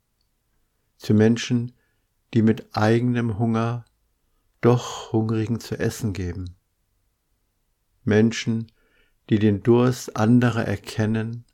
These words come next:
und stillen, Menschen, die Fremde in ihr Herz aufnehmen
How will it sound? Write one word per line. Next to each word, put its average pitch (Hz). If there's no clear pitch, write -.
und 107
stillen, 92
Menschen, 107
die 107
Fremde 120
in 113
ihr 101
Herz 104
aufnehmen 113